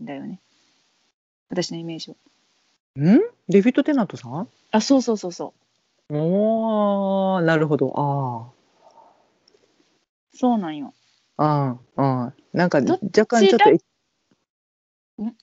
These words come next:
Speaker 1: ん？
Speaker 2: ん？いや、なんかちょっと若干エキセントリックな部分とかね。
Speaker 1: あ、そうそうそうそうそうそう。
Speaker 2: うん。
Speaker 1: あのー、グッドオーメンズとかの頃の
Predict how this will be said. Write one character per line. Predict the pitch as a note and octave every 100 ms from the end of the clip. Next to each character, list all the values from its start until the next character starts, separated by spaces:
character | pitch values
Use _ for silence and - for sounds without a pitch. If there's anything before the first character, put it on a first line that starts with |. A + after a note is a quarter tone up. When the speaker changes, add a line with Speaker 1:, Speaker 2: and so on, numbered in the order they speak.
| _ _ _ -
Speaker 1:
ん？ | E3
Speaker 2:
ん？ | F3 _ _ _ _ _ _ _ _ _ -
い | F2 -
や、 | D3+ C3
な | D#3+
ん |
か | D3
ち | E3+
ょ |
っ | D3
と | F#3
若 | F#3
干 | F3+
エ | F3+
キ | -
セ | F3
ン | E3+
ト | E3
リ | E3
ッ | - -
ク | -
な | A3
部 | A#2
分 | A#2 -
と | -
か | -
ね。 | A#3 F#4 _ _ _
Speaker 1:
あ、 | C4 C4
そ | - B3+
う |
そ | A#3
う |
そ | A3 G#3+
う |
そ | G3+
う | F#3+
そ | F#3
う |
そ | F3
う。 |
Speaker 2:
う | E3+ D#3 C#3
ん。 | - _ _ _ _ _ _ _
Speaker 1:
あ | G3 G3+
の | F#3+ F#3+ F#3+ F#3 F#3 F#3 F#3 F3+ F3+ - _ _ _ _ _
ー、 | - _ _
グ | G3 C#4+
ッ | - _
ド | F4+ G#4+ G4
オ |
ー |
メ | B3+
ン | G#3
ズ | F3+
と | -
か | E3+ E3+
の | E3
頃 | - F3+ F3
の | G3+ C4+